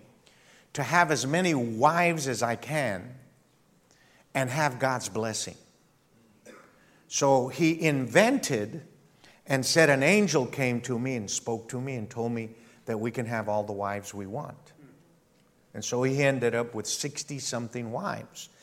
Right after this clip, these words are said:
and started the Mormon church. Sixty-something wives. If you look at it online, you will find that over five of those wives were twelve years old. That's pedophiles.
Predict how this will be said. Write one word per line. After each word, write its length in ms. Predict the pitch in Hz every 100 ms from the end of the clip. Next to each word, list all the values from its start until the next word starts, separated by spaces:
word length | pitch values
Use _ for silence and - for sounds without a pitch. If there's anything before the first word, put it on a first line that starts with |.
| - -
and 160 | 117
started 460 | - 117 113 117 110
the 60 |
Mormon 440 | 107 101 101 104 110
church. 500 | - 233 - - - _ _ _ _ _ _ _ _ -
Sixty-something 1040 | - - 392 - - 123 - 156 156 127 107
wives. 560 | 160 175 131 - - _ _ - -
If 200 | 139 127
you 80 | 120
look 240 | 131 180 170
at 100 | 123
it 240 | - -
online, 760 | 123 113 98 147 202 110 117 160 - - - -
you 100 | 127
will 100 | 113
find 320 | 151 156 143
that 100 | 120
over 240 | 117 107
five 440 | - 143 196 240 160
of 120 | 127
those 240 | 117 107
wives 480 | 101 107 104 120 - - - _ -
were 140 | 123
twelve 420 | 127 147 131 117
years 220 | 110 101
old. 260 | 113 233 - - _ _ - - - -
That's 240 | 131 170 -
pedophiles. 960 | 196 214 175 131 104 - - - -